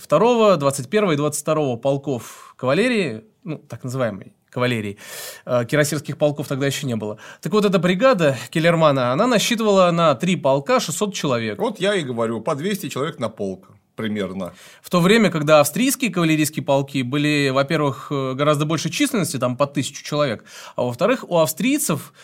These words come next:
Speaker 1: мое почтение, был конский состав. До сих пор, э, вот та же самая, э, так называемая испанская школа верховой езды,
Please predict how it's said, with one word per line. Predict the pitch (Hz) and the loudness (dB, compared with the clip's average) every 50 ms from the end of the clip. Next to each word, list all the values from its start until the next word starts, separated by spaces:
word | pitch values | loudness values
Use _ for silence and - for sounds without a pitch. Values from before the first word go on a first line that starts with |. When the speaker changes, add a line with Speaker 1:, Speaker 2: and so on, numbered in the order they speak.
| - - _ - | -20 -20 _ 0
Speaker 1:
мое | 147 151 165 202 247 320 349 | 4 6 6 6 6 4 2
почтение, | 330 311 - - - - 269 269 277 247 202 | 0 -2 -2 -4 -4 -2 -2 0 2 2 4
был | 170 190 196 185 | 4 2 2 2
конский | 190 226 240 226 226 202 180 | 0 -2 -2 -2 -2 -4 -4
состав. | 151 175 170 175 - 220 196 131 - - - - - - | -4 -4 -4 0 2 2 2 2 0 -4 -18 -20 -8 -4
До | 147 143 | -2 0
сих | - 202 180 180 | 0 0 -2 0
пор, | - 226 202 180 165 | 4 4 6 6 6
э, | 151 143 | 6 4
вот | 135 139 135 | 4 2 2
та | 160 156 | 2 2
же | 160 156 | 2 2
самая, | - - - 156 156 147 143 139 127 120 - - - - - | 4 4 4 6 6 6 6 4 4 2 -2 -8 -18 -10 -8
э, | 139 131 | -6 -6
так | - 135 123 | -4 -4 -4
называемая | 147 135 131 139 139 135 131 135 135 | -4 0 2 4 4 4 4 2 0
испанская | - - 160 147 127 - - 135 | 2 2 4 2 2 2 -2 -4
школа | - - - 147 135 123 | -4 -4 -2 -2 0 0
верховой | 127 123 - 147 143 147 156 | 0 -2 0 0 0 0 0
езды, | 165 165 190 262 277 254 - | 0 0 0 -2 -2 -2 -4